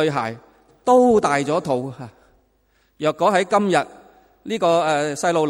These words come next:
女呢，應該都會噉樣講㗎喇。「Oh my God，點算啊？」一個就太老，啊，唔可能生，卻係，呃，神蹟噉樣懷咗孕。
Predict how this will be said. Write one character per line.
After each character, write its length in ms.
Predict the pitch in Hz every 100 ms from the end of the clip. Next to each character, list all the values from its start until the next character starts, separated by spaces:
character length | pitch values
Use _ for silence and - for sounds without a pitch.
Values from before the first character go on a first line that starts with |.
| 139
女 60 |
呢， 300 | 180 196 143 113 - - _ _ _
應 220 | - 196 202
該 160 | 190
都 180 | 190 185
會 80 | 160
噉 80 | 147
樣 220 | 170 175
講 220 | 131 143
㗎 100 | 151
喇。 160 | 135 - - _ _ -
「Oh 320 | 208 202 180
my 220 | 147 143
God， 340 | 143 180 160 - - _ _ _ _ _
點 200 | 151 151
算 340 | 170 180 139 135 135
啊？」 100 | 110 - _ _ _ _ _ _ _ _ _ _ _ _ _ _ _ _ _
一 120 | 277 285
個 300 | 226 202 196
就 140 | 196
太 260 | 165 180 180
老， 300 | 180 139 165 - -
啊， 180 | 123 - - _ _ _ _ _ _
唔 140 | - 151
可 200 | 156 240
能 220 | 180 135
生， 400 | - 240 226 220 175 - - _ _ _ _ _ _
卻 140 | -
係， 260 | 190 160 156
呃， 140 | 143
神 300 | 147 139 131
蹟 100 | 139
噉 140 | 226 170
樣 180 | 190 196
懷 180 | 127
咗 140 | 120 156
孕。 280 | 175 131